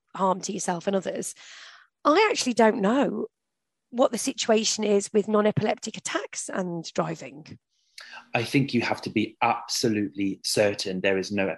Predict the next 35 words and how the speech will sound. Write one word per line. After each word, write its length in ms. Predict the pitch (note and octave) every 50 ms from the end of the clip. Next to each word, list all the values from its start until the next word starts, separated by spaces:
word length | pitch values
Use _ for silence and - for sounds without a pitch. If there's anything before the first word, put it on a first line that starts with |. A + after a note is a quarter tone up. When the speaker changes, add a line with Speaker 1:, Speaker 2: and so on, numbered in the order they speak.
| -
Speaker 2:
you 140 | - A#2+ A#2
have 80 | B2 A#2+
to, 100 | B2 A#2
first 360 | - - - D3 D3 C#3+ -
of 40 | B2+
all, 60 | A2+
be 100 | A2 A#2
able 140 | A2+ A#2 -
to 120 | - G#2+
clinch 320 | - - - B2 A2 - -
the 80 | -
diagnosis 920 | - A#2 G#2+ G#2 G#2 - G#2 G2+ G2 - _ - - - F#2+ F2+ - - -
with, 120 | G2+ - - -
with 100 | G2+ -
telemetry 400 | - - G#2+ G2 G2 - - G2+
E 20 |
E 260 | - G#2 F#2+ F#2 G2 F#2+ G#2 G#2
G, 80 | G#2
Speaker 1:
Yeah. 60 | F#2+ - -
Speaker 2:
first 240 | G2+ G2+ - -
of 60 | - -
all. 200 | F#2+ F#2+ - A3+ -
Speaker 1:
Yeah. 280 | F#3 - - - - - -
Speaker 2:
And 120 | A2 A2 A#2
then 120 | A#2 A#2 -
after 300 | - C3 C#3 C#3 C#3 -
that, 300 | G2+ B2 A2+ G#2+ - -
I 60 | A2+ A2
think 240 | - - A#2 -
it 100 | B2+ G2+
needs 200 | A2 A2 A2 -
to 100 | - -
be 120 | - G#2 G2+
a 60 | F#2+
ver-, 220 | F2+ G#2 G2+ -